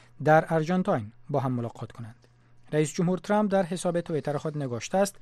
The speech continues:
که مذاکرات بین واشنگتن و بیجینگ به خاطر حل اختلافات تجارتی بین دو طرف به خوبی به پیش می‌رود.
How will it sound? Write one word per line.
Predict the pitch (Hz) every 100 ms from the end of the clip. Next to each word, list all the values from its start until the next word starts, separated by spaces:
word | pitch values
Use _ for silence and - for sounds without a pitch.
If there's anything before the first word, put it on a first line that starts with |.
| - - - -
که | 185
مذاکرات | 190 196 208 226 254
بین | 208 220 220
واشنگتن | 208 170 143 135 160
و | 156
بیجینگ | 123 117 117 175 196
به | 180
خاطر | - 139 175
حل | 170 196 220
اختلافات | 226 - 156 135 - 147
تجارتی | 151 - 131 139 147 147 180 113 - - -
بین | 139 147 139 139
دو | 120 120
طرف | 123 151 160
به | 160 160 156
خوبی | 190 185
به | 123
پیش | 110 110 -
می‌رود. | 113 123 -